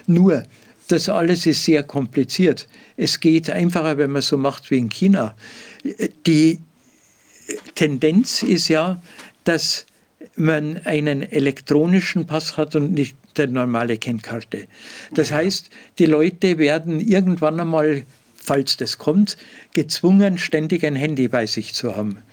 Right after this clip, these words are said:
Speaker 1: Und in China,
Speaker 2: Ja.
Speaker 1: äh, ein Erlebnis mit einer chinesischen Studentin,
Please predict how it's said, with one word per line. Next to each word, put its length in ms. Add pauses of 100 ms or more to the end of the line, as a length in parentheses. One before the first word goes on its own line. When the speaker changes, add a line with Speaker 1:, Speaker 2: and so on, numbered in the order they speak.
(440)
Speaker 1:
Und 220
in 200
China, 520 (880)
Speaker 2:
Ja. 80
Speaker 1:
äh, 180 (180)
ein 220
Erlebnis 640
mit 320
einer 340
chinesischen 640
Studentin, 720